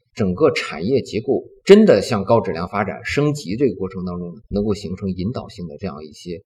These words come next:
布局安排。其实我在想，就是国内少有对手，更多面向国外，同时呢，参照国外的先进国家的一些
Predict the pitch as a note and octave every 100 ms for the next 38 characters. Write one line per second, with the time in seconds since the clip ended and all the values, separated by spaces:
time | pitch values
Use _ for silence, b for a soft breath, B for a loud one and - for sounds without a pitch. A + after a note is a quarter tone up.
0 | _ - F2+ - D2+ G2 F#2 _ - D3
1 | C#3+ E2+ A#2+ A#2+ D#2+ F2 - G2 C#3 A#2
2 | - - C3+ G2 F#2+ - - _ _ _
3 | - C3+ G2+ A2+ B2 F#2 - E2 - _
4 | _ - F2+ A2+ - - - C#3+ D3 C3
5 | G#2 - - E3+ D#3 F#2 F#2 G2+ F#2+ D#2
6 | - _ - - C#3+ D3 A#2 F2+ G2 G#2
7 | G#2 C2+ - F#2 - G2